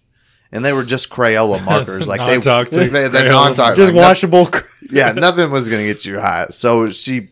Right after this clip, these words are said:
Speaker 1: she promised the nurses in charges that she would not try to sniff the markers anymore. So they were like, "Okay."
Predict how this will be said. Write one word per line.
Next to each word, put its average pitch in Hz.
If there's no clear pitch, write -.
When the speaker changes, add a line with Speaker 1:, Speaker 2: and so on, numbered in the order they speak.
Speaker 1:
she 135
promised 143
the 123
nurses 117
in 113
charges 107
that -
she 113
would 107
not 98
try 107
to 101
sniff -
the 98
markers 98
anymore. 90
So 95
they 95
were 95
like, 92
"Okay." 107